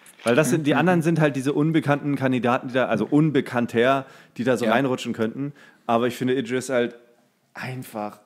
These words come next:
Speaker 2: Okay, da wir, da wir es jetzt offensichtlich von eins bis drei bewerten, sag ich auch, Idris Elba halte ich auch für am wahrscheinlichsten.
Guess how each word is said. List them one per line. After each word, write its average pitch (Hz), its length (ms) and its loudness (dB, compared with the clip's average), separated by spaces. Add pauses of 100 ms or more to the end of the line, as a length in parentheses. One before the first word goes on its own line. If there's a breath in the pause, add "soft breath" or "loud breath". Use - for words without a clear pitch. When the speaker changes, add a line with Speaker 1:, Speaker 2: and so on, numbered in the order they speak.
Speaker 2:
Okay, 107 240 -10
da 117 120 0
wir, 120 80 0
da 123 120 0
wir 123 60 0
es 120 80 -4
jetzt 120 140 0
offensichtlich 123 400 -4
von 127 120 -4
eins 113 180 -2
bis 110 120 -10
drei 120 180 -2
bewerten, 117 320 -4
sag 117 140 -2
ich 127 60 -4
auch, 127 120 -8
Idris 127 260 -6
Elba 139 440 -8
halte 123 160 -4
ich 117 80 -10
auch 123 80 -10
für - 80 -6
am 123 100 0
wahrscheinlichsten. 120 640 -2